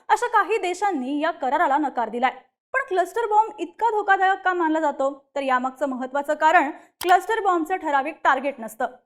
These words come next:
क्लस्टर बॉम्ब हे विशेषतः सामान्य लोकांना टार्गेट करण्याच्या उद्देशानं युद्धात वापरले जातात. तसंच ते जेव्हा टाकले जातात, तेव्हाच हे बॉम्ब फुटतील असं नाही. काही बॉम्ब न फुटता पडून राहतात. ते कित्येक वर्ष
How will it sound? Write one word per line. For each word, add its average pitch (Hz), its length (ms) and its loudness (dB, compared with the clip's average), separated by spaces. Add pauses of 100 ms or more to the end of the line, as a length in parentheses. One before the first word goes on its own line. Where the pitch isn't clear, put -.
(160)
क्लस्टर 240 340 0
बॉम्ब 311 240 6 (280)
हे 440 60 2
विशेषतः 427 520 2
सामान्य 330 460 0
लोकांना 302 380 -2
टार्गेट 294 440 -2
करण्याच्या 311 420 -2
उद्देशानं 311 540 -2 (280)
युद्धात 349 400 0
वापरले 254 360 0
जातात. 254 280 -2 (380)
तसंच 311 360 2
ते 403 220 -4
जेव्हा 403 260 2
टाकले 339 380 2
जातात, 311 340 4 (300)
तेव्हाच 339 440 2
हे 415 100 -2
बॉम्ब 311 340 2
फुटतील 320 420 -4 (160)
असं 311 260 0
नाही. 254 140 0 (320)
काही 254 280 0
बॉम्ब 311 420 0
न 339 60 4
फुटता 359 380 0
पडून 359 320 0
राहतात. 262 300 -2 (480)
ते 453 80 2
कित्येक 440 480 -4
वर्ष 349 260 0